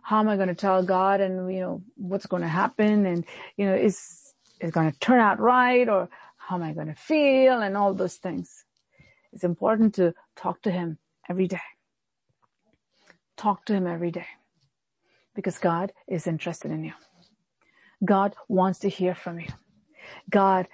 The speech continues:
is interested in what is happening in your life. Good things and bad things, God is interested in it. Because God wants to bless you. God wants to prosper you.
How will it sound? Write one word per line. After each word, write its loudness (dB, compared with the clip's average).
is 6
interested -2
in 4
what 0
is -10
happening -6
in 0
your -2
life. -12
Good -2
things 6
and 8
bad 2
things, -4
God 0
is -6
interested -8
in -10
it. -20
Because 2
God 4
wants -2
to -10
bless -8
you. -16
God 4
wants 4
to 6
prosper 0
you. -4